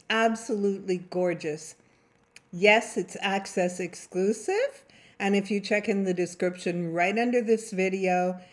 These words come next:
you'll find my purchase link and discount information. Thank you for using my purchase link. You're helping to support my channel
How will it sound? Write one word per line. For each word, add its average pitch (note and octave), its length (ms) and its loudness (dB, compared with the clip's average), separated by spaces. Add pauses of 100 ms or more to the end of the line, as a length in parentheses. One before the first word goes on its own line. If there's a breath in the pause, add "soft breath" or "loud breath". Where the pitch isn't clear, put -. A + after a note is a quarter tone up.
(140 loud breath)
you'll E3+ 180 0
find E3+ 320 -2
my D#3+ 140 -4
purchase G3+ 560 -4
link A3 420 0
and F3+ 180 0
discount F3+ 540 0
information. E3+ 1040 -4 (220 loud breath)
Thank G#3 300 2
you G#3+ 120 2
for G#3 140 -4
using F#3 500 -2
my E3 140 -4
purchase G3 500 -4
link. A#3 320 -2 (280 loud breath)
You're F#3 160 0
helping F3+ 380 -2
to F3+ 120 -6
support F3+ 460 -4
my F3+ 160 -4
channel A#3 580 -2